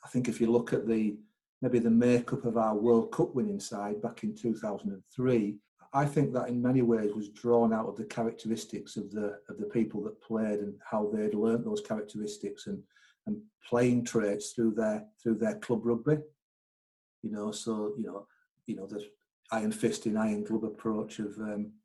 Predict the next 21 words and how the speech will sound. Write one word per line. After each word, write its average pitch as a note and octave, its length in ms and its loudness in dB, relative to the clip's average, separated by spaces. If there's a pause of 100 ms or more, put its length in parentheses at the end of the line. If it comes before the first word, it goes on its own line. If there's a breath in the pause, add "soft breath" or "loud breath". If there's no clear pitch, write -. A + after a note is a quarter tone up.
(240)
of A2+ 120 -6
Leicester, B2+ 280 -2
for A2 200 -4
example, F#2+ 720 -8
you G2+ 120 -8
know, G2+ 280 -12 (560)
the, B2 400 -10 (100)
the A#2 60 -8
scrummaging A#2 500 2
of G#2+ 100 -2
Gloucester. G#2+ 680 -2 (320)
Um, G2 140 -12 (300)
I C3 60 -14
think D3+ 300 4
you, C#3+ 220 2 (180)
I - 20 -10
think D#3 220 2
you C#3+ 240 4
maybe B2+ 160 4
have, A#2 180 0 (140)
but E3 240 4